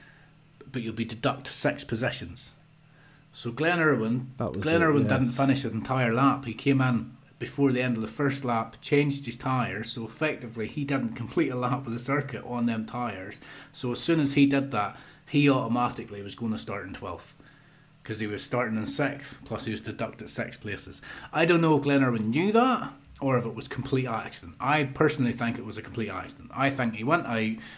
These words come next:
Speaker 1: and he thought, "These are the road," 'cause he says himself that he wanted wet tyres on, but his team talked him out of it.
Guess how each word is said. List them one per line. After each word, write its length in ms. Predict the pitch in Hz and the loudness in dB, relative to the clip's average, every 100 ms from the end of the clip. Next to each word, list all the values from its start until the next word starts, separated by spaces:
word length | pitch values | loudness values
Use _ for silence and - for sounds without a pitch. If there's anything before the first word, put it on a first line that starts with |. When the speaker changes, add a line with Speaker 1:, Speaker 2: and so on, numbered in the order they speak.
| - | -12
Speaker 1:
and 100 | 101 | -8
he 60 | 101 | -6
thought, 300 | 113 107 123 | -4 -4 2
"These 200 | 135 135 | 4 4
are 60 | 110 | 0
the 120 | 104 | -2
road," 240 | 117 120 | -2 -2
'cause 140 | - 117 | -2 -2
he 80 | 123 | 0
says 220 | 151 131 | 2 2
himself 400 | 120 123 120 113 | 0 0 0 0
that 80 | 101 | -4
he 60 | |
wanted 360 | 95 117 - 110 | -6 -6 -6 -6
wet 220 | 107 104 | -6 -8
tyres 400 | - 107 101 98 | -6 -4 -4 -6
on, 280 | 95 95 92 - - - - | -8 -8 -10 -14 -20 -20 -12
but 120 | 92 | -10
his 100 | - | -8
team 480 | - 110 107 98 - - | -4 -2 -2 -4 -8 -10
talked 260 | - 107 - | -6 -6 -6
him 100 | 104 | -8
out 120 | 98 | -6
of 200 | 92 90 | -6 -8
it. 160 | 98 | -10